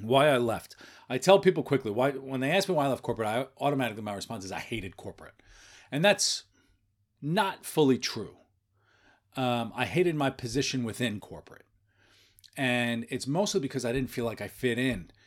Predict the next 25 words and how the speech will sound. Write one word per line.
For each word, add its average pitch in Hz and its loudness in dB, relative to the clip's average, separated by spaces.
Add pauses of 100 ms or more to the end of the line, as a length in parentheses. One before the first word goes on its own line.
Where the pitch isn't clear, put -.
(220)
in 104 -12
corporate. - -14 (760)
And, 120 -2
the, 131 -4 (360)
you 127 -6
know, 107 -8
this 127 -4
will 120 -4 (100)
bleed 135 2
into 120 -2
a 120 -2
little 123 -2
bit 113 -2
of 107 -4
what 107 -4
I've 101 -6
learned 151 -2
is 107 -6
w-, 110 -14
what 110 -6
I 113 -2
realize 123 4
now 117 -6 (500)
is 117 -6
that 120 0